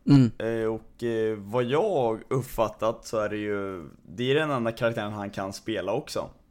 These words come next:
Speaker 2: Jag tror inte han, eh, jag skulle aldrig kunna se han i en skräckfilm till exempel. Aldrig, det skulle inte hända.
Speaker 1: Nej.
Speaker 2: Det är, när man tänker Dwayne The Rock Johnson, The Rock Johnson. <laughs> Så
Speaker 1: Viktigt att lägga till,
Speaker 2: Exakt,
Speaker 1: alltså.
Speaker 2: The Rock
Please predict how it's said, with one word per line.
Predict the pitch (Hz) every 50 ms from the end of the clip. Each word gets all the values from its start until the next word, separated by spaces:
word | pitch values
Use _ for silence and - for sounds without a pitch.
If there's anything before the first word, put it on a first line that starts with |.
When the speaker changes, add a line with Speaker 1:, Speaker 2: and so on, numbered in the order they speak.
| _ _ _ _ -
Speaker 2:
Jag | - 87 104 104
tror | - 143 147
inte | 143 135 135 131 131
han, | 127 123 120 117 117 113 113
eh, | 113 110
jag | 107 107 107 104 101 101 98 113 120
skulle | 120 - 139 135
aldrig | 127 135 135
kunna | - 151 151
se | 143 139
han | 123 117 117
i | 110
en | 104
skräckfilm | - - - 139 131 113 - - - - 139 117 101
till | 101 95
exempel. | - - - 82 - - - - - - - - - - -
Aldrig, | - 131 131 123 117 113 113 117 110
det | 101 113
skulle | - - 120
inte | - 104 101
hända. | 92 98 98 95 - - - - - - -
Speaker 1:
Nej. | - 175 139 127 139
Speaker 2:
Det | 156
är, | 160 160 165 165 160 160 156 156 147 139 135 - - - - - - - - -
när | 92 113 139 147
man | 151 151
tänker | 151 180 175 143 151
Dwayne | 139 135 139 135 131 127 120 113
The | 120
Rock | 120 120 120 117 - -
Johnson, | 156 151 131 113 104 101 - 98 95 98 104 113 110
The | 117 135
Rock | 131 127 143 151 127 - - - - - - - - - - - - - - -
Johnson. | - 117 123 117 110 110 107 - 113 110 101 104 - - - - - - - - 466
<laughs> | - - - 330 339 - - 403 - -
Så | - 415 160 135 - - - 508 - - 165 139 -
Speaker 1:
Viktigt | 139 143 135 - - 131 123 -
att | 143
lägga | 131 131 131 127
till, | 127 - 120 123 117
Speaker 2:
Exakt, | 139 120 143 127 - 131 -
Speaker 1:
alltså. | 139 139 107 120 135
Speaker 2:
The | 147
Rock | 147 143 139 117 110 - - - - - -